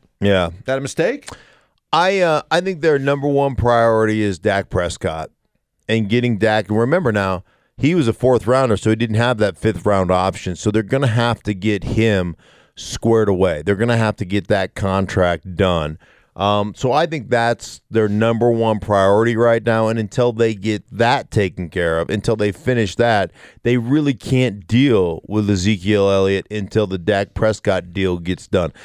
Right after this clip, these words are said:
Speaker 1: I think those two go hand in hand. Now, I tend to agree with what Jerry said a couple weeks ago or a week ago or so when he said, "I have full expectations this team be better than it was last year." Last year,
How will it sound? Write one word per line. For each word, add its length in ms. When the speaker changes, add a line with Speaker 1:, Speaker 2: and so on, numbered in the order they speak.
Speaker 1:
I 100
think 120
those 180
two 200
go 180
hand 340
in 120
hand. 300
Now, 160
I 80
tend 280
to 120
agree 300
with 100
what 220
Jerry 400
said 460
a 20
couple 320
weeks 240
ago 180
or 140
a 20
week 220
ago 180
or 140
so 200
when 140
he 80
said, 240
"I 220
have 280
full 300
expectations 720
this 180
team 320
be 160
better 240
than 100
it 60
was 180
last 320
year." 100
Last 380
year, 160